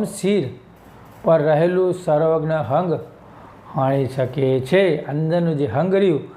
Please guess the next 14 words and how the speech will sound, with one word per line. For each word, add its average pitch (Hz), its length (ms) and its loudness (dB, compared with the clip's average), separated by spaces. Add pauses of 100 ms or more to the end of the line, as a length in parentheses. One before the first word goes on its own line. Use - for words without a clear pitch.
(420)
એ 202 120 6
જ 226 120 4 (280)
એ 170 100 2
હણી 151 240 0
શકે, 160 300 -2
બાકી 143 380 0
બીજો 139 320 -2
કોઈ 143 180 -2
હણી 127 240 -2
શકે. 131 360 0 (420)
એટલે 170 320 -4
તમારું 151 400 -2
અંતરનું 151 680 -2
હંગ 196 260 4